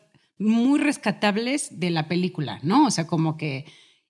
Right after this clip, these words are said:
claro, también quiero advertir que en esto que vamos a discutir voy a estar siendo un poco irónica y voy a hacer <laughs> comentarios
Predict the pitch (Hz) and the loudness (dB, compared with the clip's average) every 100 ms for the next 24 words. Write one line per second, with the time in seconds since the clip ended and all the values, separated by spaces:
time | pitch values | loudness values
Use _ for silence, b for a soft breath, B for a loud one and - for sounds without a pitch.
0 | _ _ 214 226 202 196 208 247 277 269 | _ _ -2 0 2 0 0 0 0 0
1 | 240 202 170 214 226 262 - 180 170 160 | 0 -2 -4 -4 -6 -8 -6 -2 0 -2
2 | 160 165 156 151 151 151 170 202 202 185 | -2 -2 0 0 -2 -4 -6 -4 -2 0
3 | 196 190 175 156 180 190 190 233 202 160 | 0 0 -4 -4 -4 -2 -2 -2 -2 4
4 | 214 226 226 214 - 208 190 - - - | 4 4 0 -2 -2 -2 -2 -8 -6 0
5 | 180 190 196 185 196 180 190 185 - 180 | 2 4 2 2 0 0 0 0 0 -2
6 | 180 208 254 320 339 226 202 185 196 - | 0 -2 -2 0 0 0 0 2 2 2
7 | - 247 - 226 233 208 214 233 - | 0 0 2 2 2 2 2 2 0